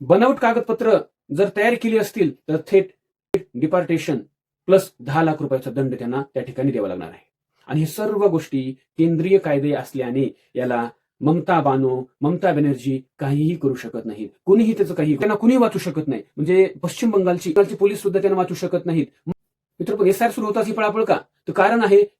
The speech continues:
एसआयआर मध्ये एकदा का नाव शंका म्हणून मार्क झाले की मतदार नाही, नागरिक नाही, घुसखोर सिद्ध आणि एका, एकदा घुसखोर सिद्ध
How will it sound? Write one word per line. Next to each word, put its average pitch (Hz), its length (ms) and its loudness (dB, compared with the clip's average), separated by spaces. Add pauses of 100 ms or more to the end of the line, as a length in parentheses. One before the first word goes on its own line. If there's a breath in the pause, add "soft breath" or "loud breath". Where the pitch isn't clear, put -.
(140)
एसआयआर 180 540 -2
मध्ये 170 380 4 (180)
एकदा 175 300 -2
का 202 160 0
नाव 180 260 2 (360)
शंका 196 320 0
म्हणून 180 340 2 (520)
मार्क 156 220 2
झाले 151 340 0
की 135 400 -6 (200)
मतदार 165 340 4
नाही, 139 340 -2 (220)
नागरिक 151 420 0
नाही, 123 360 -2 (200)
घुसखोर 156 340 0
सिद्ध 131 380 -2 (260)
आणि 123 340 0 (240)
एका, 175 680 2 (120)
एकदा 170 380 2 (220)
घुसखोर - 340 -2
सिद्ध 156 400 -2